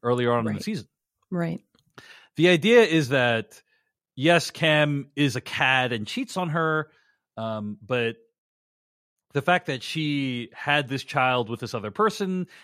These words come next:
Speaker 1: and is, and Cam and her are raising them, th-, you know, these kids together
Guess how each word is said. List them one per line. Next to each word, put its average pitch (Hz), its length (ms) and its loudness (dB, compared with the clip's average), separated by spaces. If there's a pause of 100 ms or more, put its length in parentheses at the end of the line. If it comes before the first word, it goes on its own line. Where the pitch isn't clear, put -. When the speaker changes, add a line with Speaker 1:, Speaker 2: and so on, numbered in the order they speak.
(140)
Speaker 1:
and 120 160 -2
is, 107 280 -6
and 120 220 -6
Cam 143 340 0
and 123 100 -2
her 127 160 4
are 110 160 2
raising 190 720 0 (100)
them, 180 440 -2
th-, 165 160 -8
you 165 100 -2
know, 156 80 0
these 147 160 -4
kids 165 140 -2
together 165 260 2